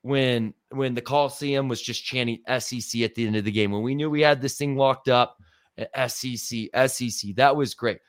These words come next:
Good luck in football, Texas. Good luck in basketball, Texas, in the S E C.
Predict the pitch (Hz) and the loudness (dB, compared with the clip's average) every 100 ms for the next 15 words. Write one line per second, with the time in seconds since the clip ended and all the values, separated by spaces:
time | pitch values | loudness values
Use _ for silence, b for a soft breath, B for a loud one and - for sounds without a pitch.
0 | 104 156 190 233 226 190 139 190 185 185 | -10 -2 4 6 6 2 6 4 6 4
1 | 175 180 165 165 - 185 185 175 156 120 | 4 2 0 -4 2 6 8 6 4 4
2 | 147 147 - 160 147 139 b b - 139 | 6 6 2 0 0 0 b b -2 0
3 | - 123 135 131 120 127 - 135 113 123 | 0 -4 -2 0 0 0 0 -2 -2 -4
4 | 123 | -4